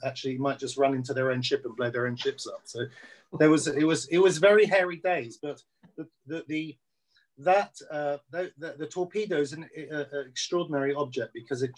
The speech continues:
it transformed what was to come and transformed, uh, uh, armies. And then this leads me on. This was an, a pulled object. Now,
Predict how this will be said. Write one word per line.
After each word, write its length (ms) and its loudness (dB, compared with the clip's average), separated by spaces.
it 160 -4
transformed 840 0
what 240 2
was 160 0
to 100 -8
come 540 2
and 180 0
transformed, 600 0
uh, 220 4
uh, 200 -2
armies. 540 0
And 100 -2
then 220 2
this 260 4
leads 360 2
me 100 4
on. 140 6
This 180 0
was 220 -2
an, 200 -2
a 60 0
pulled 400 4
object. 560 2
Now, 320 2